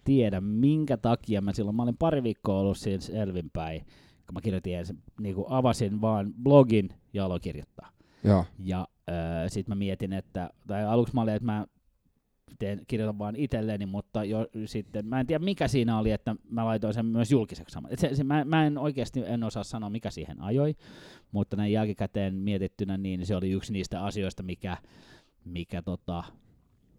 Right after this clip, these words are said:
Speaker 1: öö, ehkä mun piti tehdä. Ja se oli joku semmonen niin kun,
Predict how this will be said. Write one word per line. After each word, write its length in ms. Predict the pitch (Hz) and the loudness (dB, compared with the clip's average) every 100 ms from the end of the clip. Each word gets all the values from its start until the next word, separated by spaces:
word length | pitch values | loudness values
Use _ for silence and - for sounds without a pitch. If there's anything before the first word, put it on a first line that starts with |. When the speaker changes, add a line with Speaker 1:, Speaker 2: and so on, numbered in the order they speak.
| - | -12
Speaker 1:
öö, 500 | 76 73 57 50 - | -10 -10 -12 -14 -16
ehkä 280 | - - - | -12 -10 -8
mun 200 | 98 98 - | -6 -6 -2
piti 300 | 117 - 98 | -2 -2 -6
tehdä. 360 | 95 90 87 92 | -6 -6 -6 -4
Ja 60 | |
se 100 | 139 | 0
oli 120 | 127 | 6
joku 360 | 147 147 139 113 | 6 6 0 0
semmonen 440 | 143 127 127 120 | 2 4 4 4
niin 160 | 120 113 | 2 2
kun, 260 | 120 113 | 2 2